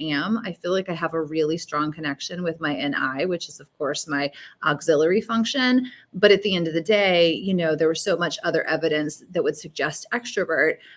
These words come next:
Um, and so I was at a bit of a loss. And I think just like Leslie, being a feeler was something that I just knew, no matter what, I know I'm a feeler. I know I'm a judger, the end, anything else, T B D, right? Um, so then when I got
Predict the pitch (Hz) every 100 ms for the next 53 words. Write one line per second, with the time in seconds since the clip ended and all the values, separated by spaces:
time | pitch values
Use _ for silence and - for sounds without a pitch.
0 | - 180 175 165 160 156 185 196 180 180
1 | 170 165 160 143 151 160 156 165 - 175
2 | 165 170 185 - 180 175 165 165 165 175
3 | 156 156 175 196 185 170 170 151 139 185
4 | 220 262 240 185 - 170 185 180 165 151
5 | 170 165 156 - 196 175 - 165 180 214
6 | 254 208 180 - - _ - 165 185 208
7 | 208 175 170 160 156 - _ _ - 180
8 | 196 185 175 160 165 131 151 185 180 170
9 | 160 147 160 185 196 185 185 170 156 151
10 | 156 - - _ - 160 156 151 151 196
11 | 196 190 214 226 - - - _ 180 165
12 | 156 151 151 196 180 185 165 180 170 165
13 | 160 156